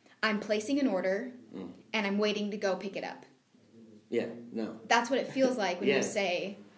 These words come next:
Speaker 1: "When are you available for me to take you on a date?" It doesn't feel like there's any sort of agency or, like, mutual respect.
Speaker 2: No, for sure. Yeah, that, that respect goes out the window when that assumption of,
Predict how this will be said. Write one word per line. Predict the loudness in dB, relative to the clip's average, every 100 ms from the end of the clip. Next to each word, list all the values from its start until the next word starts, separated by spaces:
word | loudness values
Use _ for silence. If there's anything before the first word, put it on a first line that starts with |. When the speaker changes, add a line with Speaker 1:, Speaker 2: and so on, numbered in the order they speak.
| 0
Speaker 1:
"When | 4 4
are | 4
you | 4
available | 2 2 2 0 -2
for | -4
me | -6
to |
take | -6 -6
you | -8
on | -10
a | -8
date?" | -8 -8 -8
It | -8
doesn't | -4 -4 -6 -6
feel | -4 -2
like | -2 -4 -12 -20 -20 -20 -20 -20 -20 -4
there's | -2 -2
any | -4 -6
sort | -4 -4
of | -4 -10 -8
agency | -6 -4 -6 -6 -4 -4 -4 -4
or, | -4 -4 -6 -6
like, | -8 -4
mutual | -4 -2 -4 -4
respect. | -4 -6 -6 -8 -10 -12 -12 -14 -12 -14 -14 -4
Speaker 2:
No, | 2 4
for | 2
sure. | 2 4 4 4
Yeah, | 4 6
that, | 6 4
that | 4
respect | 4 4 4 4 2 -6 -18 -20 -8
goes | 2 6 6 4 0
out | 2 4
the | 4
window | 4 4 4 4 2 -2 -8 -20 _
when | -4 -2 -2 -4 -6
that | -6 -4
assumption | -4 -4 -6 -6 -8
of, | -8 -10